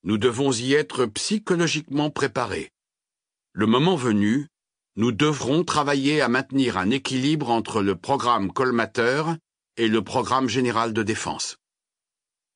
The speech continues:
Une fois la réunion terminée et les participants dispersés, Chang Weizi demeura assis dans la salle de réunion vide.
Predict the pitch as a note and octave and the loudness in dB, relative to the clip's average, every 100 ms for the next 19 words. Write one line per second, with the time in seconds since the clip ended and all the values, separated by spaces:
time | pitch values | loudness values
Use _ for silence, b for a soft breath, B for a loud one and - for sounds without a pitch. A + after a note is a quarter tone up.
0 | _ _ _ _ _ _ _ - F#2 F2+ | _ _ _ _ _ _ _ -4 -2 0
1 | - G#2+ F2+ F2+ F2+ F#2+ F#2+ F#2+ F2 F2 | 0 -2 0 0 2 2 0 -2 0 0
2 | F#2 G#2 D2 C#2+ D2 F2+ - G2 - F2 | 0 0 -2 -6 -8 -10 -8 -6 -6 -6
3 | E2 D#2+ F#2+ F#2+ E2+ - - F#2+ _ _ | -6 -6 -6 -6 -6 -6 -4 -6 _ _
4 | _ _ _ _ _ _ - C#3 C3+ B2 | _ _ _ _ _ _ -2 0 2 2
5 | A#2 G#2 C3+ A2+ G2+ F#2+ F#2 G2+ G2 G#2 | 2 2 0 2 2 2 2 0 0 -4
6 | - A2 G2 F2 D#2 - F#2 E2+ E2 E2 | -4 -4 -2 -2 -2 -2 -2 -2 -2 0
7 | D#2+ D#2+ D#2+ C#2 D#2+ D#2+ - | 0 0 -2 -4 -8 -8 -12